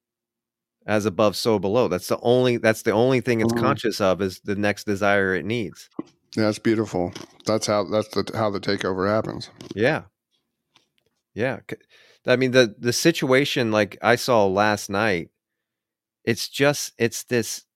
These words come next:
Speaker 1: desperate situation. It's, uh, I, I go into this situation and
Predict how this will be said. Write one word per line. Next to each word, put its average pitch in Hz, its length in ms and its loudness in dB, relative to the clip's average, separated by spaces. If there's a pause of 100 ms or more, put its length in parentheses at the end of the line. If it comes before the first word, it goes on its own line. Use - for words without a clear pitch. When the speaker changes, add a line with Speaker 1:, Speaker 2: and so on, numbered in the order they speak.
(440)
Speaker 1:
desperate 139 640 0
situation. 131 880 -6 (920)
It's, 110 280 -4
uh, 113 140 4 (100)
I, 110 260 0
I 110 140 2
go 113 220 2
into 165 200 -2
this 131 180 -4
situation 120 920 -4
and 98 480 -4